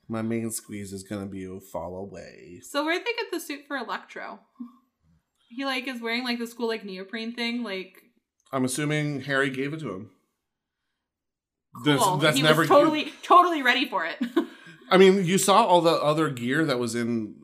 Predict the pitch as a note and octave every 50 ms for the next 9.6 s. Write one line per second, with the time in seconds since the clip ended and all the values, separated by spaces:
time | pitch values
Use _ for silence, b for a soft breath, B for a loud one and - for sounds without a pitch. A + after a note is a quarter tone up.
0 | - - - C3+ B2 - - B2+ B2+ B2 A#2+ A#2 B2+ A#2+ A#2+ B2 - - C#3 D3
1 | B2+ - - C3+ C3+ D3 C#3+ D#3+ D#3 D3 D3+ D3 C#3 - D#3 D#3 D3+ C#3+ C3+ C3
2 | C#3+ C3 C3 A2 A2 A2+ G#2 A2+ - - - - A2+ A2 A2+ A#2 - - A3+ B3+
3 | C4 C#4 B3+ B3 B3+ A#3+ A3+ A3+ A#3+ A3+ - A3 A3 A#3 A3+ G#3+ - A#3+ D4 C#4+
4 | - D#4 D#4 D4+ D#4 D4 D4 D4 D4 D4 D4 D4 D4 - - C#4+ C4+ B3 A3+ G#3
5 | G#3 G#3+ - _ - - C3+ C#3+ B2+ A#2+ B2 - - - - A#3+ A#3 A3 G#3+ G3+
6 | F#3+ F#3+ F#3+ F#3 F#3 F#3 G#3 - - - _ _ _ _ _ _ _ - D3+ D3
7 | D3+ D3 C#3+ C3 - F3 D#3 C#3+ D3 C#3+ C#3 C#3 - - - - - D#3 C#3 C#3
8 | C3+ B2+ B2 B2 A#2+ D#3 C#3 A#2 A#2 - B2+ A#2 A2 A#2 A#2 A#2 A2+ A#2 A#2 A#2
9 | A#2 A#2 A#2 - - B2 A#2 A2+ A2+ A#2 A#2 A#2+